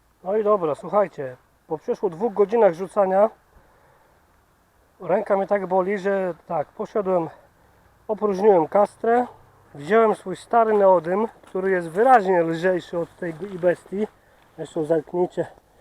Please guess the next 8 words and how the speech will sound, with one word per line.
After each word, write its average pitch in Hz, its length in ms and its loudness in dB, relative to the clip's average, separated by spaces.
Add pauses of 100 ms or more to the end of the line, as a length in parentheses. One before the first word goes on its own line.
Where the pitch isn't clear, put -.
(520)
na 170 140 -6
to, 165 180 -6 (800)
jakie - 120 -18
to - 100 -12
jest 170 180 -12
maleństwo. 180 760 -2 (1500)
To 147 60 -16
jest - 320 -20